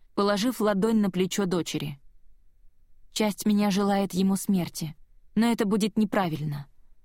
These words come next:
Поэтому я планирую его допросить в присутствии максимально возможного количества свидетелей, которые только захотят послушать ответы Уайта.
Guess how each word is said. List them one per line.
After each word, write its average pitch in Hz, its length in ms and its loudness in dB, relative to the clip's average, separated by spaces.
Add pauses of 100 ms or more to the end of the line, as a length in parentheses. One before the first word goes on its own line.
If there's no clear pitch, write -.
(420)
Поэтому 233 380 2
я 226 180 2
планирую 226 560 2
его 208 240 2
допросить 202 600 -2 (140)
в - 100 -20
присутствии 233 600 0
максимально 226 640 0
возможного 214 580 2
количества 202 540 -2
свидетелей, 170 760 -4 (420)
которые 254 440 0
только 254 280 -2
захотят 226 480 -2
послушать 220 540 -2
ответы 196 500 -2
Уайта. 156 460 -4